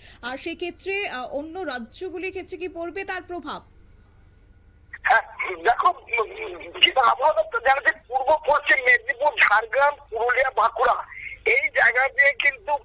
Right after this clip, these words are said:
Speaker 2: প্রচন্ড, উম, গতিতে বৃষ্টি এবং ঝ-, ঝড় হবে, ঝড় হবে, যার জন্য এই, উম, এলাকাগুলোকে লাল সতর্কবার্তা দেওয়া হয়েছে।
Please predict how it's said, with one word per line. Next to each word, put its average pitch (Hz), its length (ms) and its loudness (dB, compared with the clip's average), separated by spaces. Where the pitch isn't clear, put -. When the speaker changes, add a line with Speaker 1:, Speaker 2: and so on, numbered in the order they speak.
Speaker 2:
প্রচন্ড, 302 460 4
উম, 415 540 0
গতিতে 494 360 0
বৃষ্টি - 380 2
এবং 240 280 0
ঝ-, - 320 -2
ঝড় 220 220 4
হবে, 190 200 -2
ঝড় 262 200 6
হবে, 233 240 2
যার 233 220 2
জন্য 302 320 2
এই, 571 220 4
উম, - 480 -6
এলাকাগুলোকে 294 880 2
লাল 277 340 4
সতর্কবার্তা 254 720 2
দেওয়া 208 200 2
হয়েছে। 190 280 -6